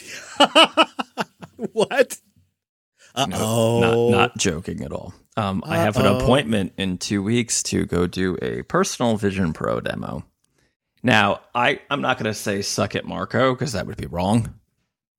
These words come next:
Speaker 2: So I'm just not gonna say it.
Speaker 1: Yeah, no, you wouldn't say it.
Speaker 2: Yeah, I, they still listen. They may have taken us off the front page of the <laughs> technology section. But he's like, "I think you should try it out." You know,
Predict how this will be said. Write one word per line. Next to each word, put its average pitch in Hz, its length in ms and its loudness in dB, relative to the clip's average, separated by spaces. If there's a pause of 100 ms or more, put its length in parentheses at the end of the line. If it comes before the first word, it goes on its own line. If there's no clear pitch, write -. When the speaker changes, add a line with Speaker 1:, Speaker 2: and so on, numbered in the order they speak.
(160)
Speaker 2:
So - 120 -2
I'm 104 80 0
just 107 160 -2
not 98 120 0
gonna 76 160 -6
say - 160 -6
it. - 280 -8
Speaker 1:
Yeah, 117 180 4
no, 98 100 -2
you 87 120 -8
wouldn't - 160 -12
say 104 140 -8
it. - 80 -14 (180)
Speaker 2:
Yeah, 120 180 0
I, 120 140 -4 (560)
they 113 100 2
still 117 320 0
listen. - 460 -2 (100)
They 95 160 0
may 101 260 0
have 113 200 0
taken 104 340 -2
us 87 160 -4
off 92 220 0
the - 80 -8
front - 300 -6
page 95 260 -4
of - 100 -14
the - 80 -8
<laughs> - 80 -6
technology 143 540 2
section. - 580 -2 (440)
But 107 160 2
he's 127 160 -2
like, 143 140 -4 (120)
"I 196 100 2
think - 160 -2
you 320 80 0
should 240 140 -4
try 214 240 4
it 175 80 4
out." 160 400 4
You 104 100 0
know, 98 320 0